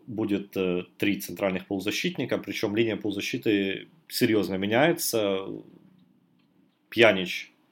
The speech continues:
я так понимаю, остается, несмотря на то, что ходили слухи о его возможной продаже, остается Блез Матюиди.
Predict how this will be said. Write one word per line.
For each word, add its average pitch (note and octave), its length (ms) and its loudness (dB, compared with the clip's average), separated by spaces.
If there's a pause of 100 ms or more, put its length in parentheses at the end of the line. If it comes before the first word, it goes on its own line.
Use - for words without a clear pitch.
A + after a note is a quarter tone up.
(340)
я G2+ 100 0
так F2+ 160 -4
понимаю, F#2+ 340 0
остается, G#2+ 540 -2
несмотря B2+ 440 -6
на A#2+ 60 -10
то, B2+ 80 -6
что B2 160 -8
ходили A2+ 280 -4
слухи A2 400 -6 (560)
о - 40 -8
его G#2 220 -4
возможной G#2 440 -8
продаже, G#2 380 -4
остается G#2 400 -4
Блез G#2 260 -2
Матюиди. A#2 580 0